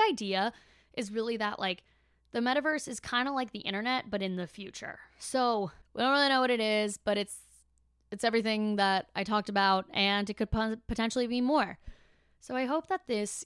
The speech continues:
gives you some sort of understanding about what the metaverse is, why people are talking about it, why it's relevant, what the opportunity is there,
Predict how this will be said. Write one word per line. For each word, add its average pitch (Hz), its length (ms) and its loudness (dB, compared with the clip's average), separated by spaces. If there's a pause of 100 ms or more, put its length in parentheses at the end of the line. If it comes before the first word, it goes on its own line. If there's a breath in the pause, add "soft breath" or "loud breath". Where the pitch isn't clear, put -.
gives 202 340 -4
you 196 500 -2 (380 soft breath)
some 226 340 -4
sort 220 260 -2
of 190 160 0
understanding 185 1120 -2
about 175 460 0 (680 soft breath)
what 214 200 0
the 220 80 -4
metaverse 202 380 0
is, 185 320 0
why 190 280 0
people 208 280 -6
are 185 100 2
talking 175 420 -2
about 170 320 0
it, 165 360 -2
why 180 260 0
it's 180 200 -4
relevant, 175 680 0
what 185 240 -2
the 202 80 0
opportunity 196 800 -2
is 190 240 -2
there, 190 540 0